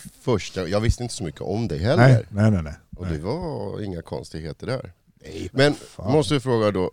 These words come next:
Speaker 1: det här som skapades angående din tatuering då?
Speaker 2: Ja.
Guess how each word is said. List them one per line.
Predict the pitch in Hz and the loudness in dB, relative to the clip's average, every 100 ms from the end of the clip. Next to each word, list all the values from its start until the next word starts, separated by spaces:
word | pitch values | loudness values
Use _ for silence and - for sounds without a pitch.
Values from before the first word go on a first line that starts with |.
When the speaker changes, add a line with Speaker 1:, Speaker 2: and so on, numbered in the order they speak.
| - | -4
Speaker 1:
det | 113 113 | 0 2
här | 127 120 | 4 4
som | - 113 101 95 90 | 2 -2 -2 -2 -4
skapades | - 107 87 - 92 90 87 | -2 0 0 -2 -2 -2 -4
angående | 82 73 71 69 76 | -4 -6 -8 -8 -8
din | 73 71 69 | -8 -10 -12
tatuering | 80 - 107 104 95 82 | -14 -10 -4 -2 -2 -2
då? | 64 50 - | -6 -10 -8
Speaker 2:
Ja. | 117 113 78 | 2 2 2